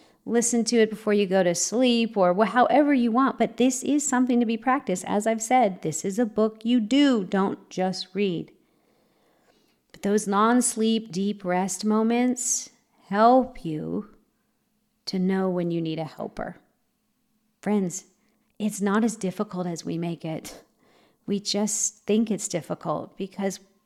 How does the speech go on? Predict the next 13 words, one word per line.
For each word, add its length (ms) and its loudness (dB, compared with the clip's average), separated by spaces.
we 120 -2
believe 360 0
the 120 -2
lie 500 -2
that 300 -4
we're 220 0
responsible 640 0
for 140 -2
everything. 560 0
And 140 -2
really, 300 0
that's 300 -4
us 420 -2